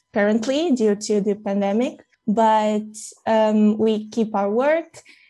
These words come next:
and we're trying to prepare the next year as better as we can. And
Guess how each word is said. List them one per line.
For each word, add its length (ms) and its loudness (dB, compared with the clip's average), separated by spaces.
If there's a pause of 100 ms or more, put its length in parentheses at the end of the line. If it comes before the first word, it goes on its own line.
and 240 2
we're 260 2
trying 440 -4 (140)
to 520 -2
prepare 260 2
the 120 -2
next 360 -8
year 240 4
as 200 -2
better 240 2
as 240 -2
we 140 -2
can. 360 -4 (540)
And 420 4